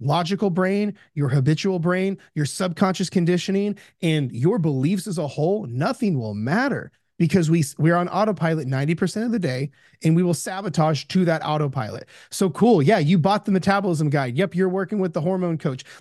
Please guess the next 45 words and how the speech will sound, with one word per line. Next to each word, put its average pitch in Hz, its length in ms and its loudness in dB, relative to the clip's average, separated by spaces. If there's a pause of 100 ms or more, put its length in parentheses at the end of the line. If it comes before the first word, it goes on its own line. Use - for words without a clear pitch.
(120)
Yep, 175 220 2
you're 180 220 6
working 180 240 2
with 190 120 2
the 156 60 4
gut 175 300 0
microbiome 180 680 0
expert. 156 580 -6
Dope. 185 340 2 (520)
Well, 165 220 4
what 165 220 4
are 214 40 2
you 196 140 2
gonna 202 180 2
do 190 220 2
when 165 160 0
you 175 100 2
go 175 140 0
on 156 220 -2
ninety 175 320 -2
percent 165 420 -4
autopilot, 147 640 -2
like 143 300 -2
you're, 139 220 0
like 143 240 -2
the 147 80 2
normal 139 320 0
adult, 143 320 -2
when 143 120 -2
you 151 120 0
have 143 200 -4 (240)
life 180 320 0
and 151 140 -2
kids 160 320 0
and 160 160 2
work 160 260 0
and 170 140 -2
stress, 156 380 -6 (240)
and 156 360 4
you 175 120 6
and 170 60 4
your 170 100 4
husband 165 260 2
are 165 60 2
fighting, 165 480 0